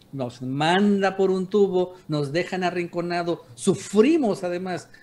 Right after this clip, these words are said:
de estas censuras directas de las plataformas,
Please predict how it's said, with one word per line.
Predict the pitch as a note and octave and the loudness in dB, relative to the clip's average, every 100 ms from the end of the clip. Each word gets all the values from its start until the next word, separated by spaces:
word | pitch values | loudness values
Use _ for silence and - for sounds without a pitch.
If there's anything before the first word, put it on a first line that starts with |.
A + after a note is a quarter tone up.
| _ - | _ -8
de | C#3 D3+ | 0 0
estas | F3 - F3 C#3+ A#2+ - | 0 0 0 0 -4 -4
censuras | D3+ B2+ - G3 D#3+ C3 - - - | -2 -2 0 0 0 -4 -10 -20 -8
directas | C#3+ D3+ E3+ F3 | -4 -2 -2 -4
de | E3+ | -2
las | E3 | -4
plataformas, | - D#3+ E3+ A3 D#3 D3+ | -4 -4 0 0 0 -4